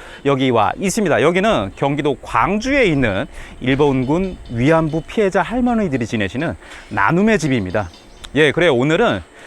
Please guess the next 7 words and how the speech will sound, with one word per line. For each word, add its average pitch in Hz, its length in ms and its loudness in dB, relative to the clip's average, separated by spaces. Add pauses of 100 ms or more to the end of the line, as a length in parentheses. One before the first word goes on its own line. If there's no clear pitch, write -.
(160)
장비를 220 480 0
나눠드리는 190 480 0
그런 151 200 0
이벤트가 127 360 0
아니라 98 340 -2
바로 117 240 -2 (320)
여러분들 170 760 2